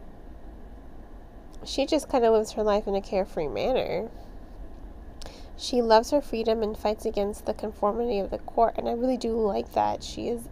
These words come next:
a very strong feminist character, and I really do appreciate that. She kinda takes a stand and just kinda does, does herself. She just, like, she toots her own horn.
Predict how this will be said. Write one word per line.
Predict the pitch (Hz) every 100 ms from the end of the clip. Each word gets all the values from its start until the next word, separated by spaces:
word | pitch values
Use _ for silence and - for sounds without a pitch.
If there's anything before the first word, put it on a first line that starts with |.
| -
a | 240 220
very | 220 220 220
strong | 240 - 220 214
feminist | 214 208 202 214 - -
character, | 202 208 240 302 330
and | 311
I |
really | 214 202
do | 226 196
appreciate | - 190 - 226 110 - - -
that. | 180 147 - - - - - - - - -
She | - - - 226 208 175 - -
kinda | - 262
takes | 262 220 -
a |
stand | 214 - 202 208 202
and | 208
just | -
kinda | 359 330
does, | 214 202 214 220 214 - - - - - - - - - - - 196
does | 196 208
herself. | 214 208 202 208 202 190
She | 233 240
just, | 220 214 214 - -
like, | - -
she | 285
toots | - 233 226
her | - 220
own | 208 202 214
horn. | - - 294 294 285 277 277